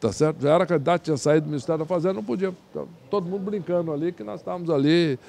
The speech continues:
Mas é assim. Então, tudo bem, a lei existe para ser seguida. Agora, depois que começa a campanha eleitoral, aí o, todos os testes qualitativos que eu tenho mostram que, uma vez conhecendo a minha história, o eleitor vota. Porque tudo que eu fiz no Banco Central,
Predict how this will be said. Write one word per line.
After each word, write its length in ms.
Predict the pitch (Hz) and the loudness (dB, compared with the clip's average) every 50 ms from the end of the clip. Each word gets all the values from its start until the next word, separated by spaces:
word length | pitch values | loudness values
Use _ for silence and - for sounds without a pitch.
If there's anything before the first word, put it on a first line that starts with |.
| - - - - - - | -20 -20 -20 -20 -8 0
Mas 140 | - 151 156 | 4 6 8
é 80 | 185 214 | 10 8
assim. 340 | 208 - - 147 123 98 - - | 8 8 6 4 4 2 -2 -8
Então, 280 | 143 - - 123 131 233 - | -8 -2 -2 -2 -2 -2 -2
tudo 160 | - 262 233 | 0 2 4
bem, 240 | 185 160 135 104 82 - - - | 6 6 4 4 0 -4 -12 -8
a 120 | - 101 | -4 -2
lei 160 | 110 117 147 190 | 2 4 4 4
existe 280 | 196 135 165 196 - | 4 4 0 -2 -2
para 120 | - 202 180 | -4 -8 -6
ser 160 | - 202 - | -4 -4 -4
seguida. 360 | - 190 147 127 120 92 - - - - - - - - | -2 -2 -2 -2 -4 -4 -6 -10 -18 -20 -20 -18 -8 -2
Agora, 340 | - 190 185 139 104 - - - - - - - - - - - - | 2 4 6 6 4 2 -4 -16 -20 -20 -20 -20 -20 -20 -20 -18 -6
depois 380 | - 127 180 165 - 233 247 - | 2 4 4 6 8 6 6 6
que 60 | - | 6
começa 320 | 202 180 185 165 135 165 | 4 4 4 4 4 2
a 20 | 147 | 2
campanha 320 | 143 131 110 143 139 135 | 2 2 4 4 4 4
eleitoral, 560 | 135 139 139 131 - 156 151 160 185 202 196 | 4 2 2 2 2 2 2 4 4 4 4
aí 220 | 175 160 165 202 220 | 6 6 6 4 2
o, 80 | 208 | 0
todos 360 | 165 - - 214 214 214 185 | 0 0 4 6 6 6 4
os 120 | 196 170 - | 0 -4 0
testes 320 | - 165 147 131 - - | 2 2 2 2 -2 -4
qualitativos 880 | - - 147 143 139 127 - 131 117 - - 123 120 107 90 95 92 87 - | -2 0 0 0 0 0 -2 -2 -2 -2 -2 -4 -2 -2 -4 -8 -10 -8 -2
que 80 | - | 0
eu 120 | 143 135 127 | 2 2 2
tenho 360 | 110 - 160 175 190 190 190 | 2 2 2 4 4 2 2
mostram 560 | 180 170 156 147 156 165 - - 180 175 160 | 2 4 6 6 6 6 4 0 -2 -4 -2
que, 140 | 143 - 139 | 0 2 2
uma 240 | 127 127 139 143 135 | 2 4 4 2 4
vez 300 | 113 160 190 202 - - | 6 6 6 6 6 4
conhecendo 500 | - 185 175 156 127 - 127 120 107 104 | 2 4 4 4 4 4 2 2 2 0
a 60 | 107 | 0
minha 200 | 123 156 190 190 | 4 6 6 6
história, 460 | 147 - - - 143 156 170 185 214 | 4 4 4 6 6 6 6 6 4
o 80 | 220 226 | 2 2
eleitor 340 | 220 208 190 151 - 165 | 2 2 2 0 0 -2
vota. 320 | 165 139 120 101 - - - _ - - - - - - - - - - | 0 0 0 -2 -2 -6 -16 _ -20 -20 -20 -20 -20 -20 -20 -16 -8 -4
Porque 320 | 139 139 123 - 135 113 | -4 -4 0 0 0 0
tudo 300 | - - 156 165 156 151 | 0 0 -2 0 0 0
que 100 | - 147 | -2 -2
eu 60 | 131 | -4
fiz 280 | 107 - - 117 107 90 | -4 -4 -4 -4 -4 -4
no 160 | 95 131 139 | -6 -6 -4
Banco 240 | 117 120 117 113 - | -4 -4 -8 -8 -10
Central, 480 | - 107 101 90 110 120 127 135 139 | -12 -12 -10 -8 -6 -6 -6 -6 -8